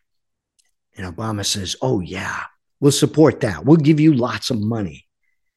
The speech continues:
You got it." I don't trust the Islamic imposter Obama to give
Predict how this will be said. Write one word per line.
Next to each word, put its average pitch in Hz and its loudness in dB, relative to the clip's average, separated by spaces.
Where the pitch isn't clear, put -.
You 139 0
got 120 0
it." - -16
I 110 -6
don't 135 2
trust - 0
the 117 0
Islamic 107 -4
imposter 127 -4
Obama 107 -4
to 139 0
give 156 4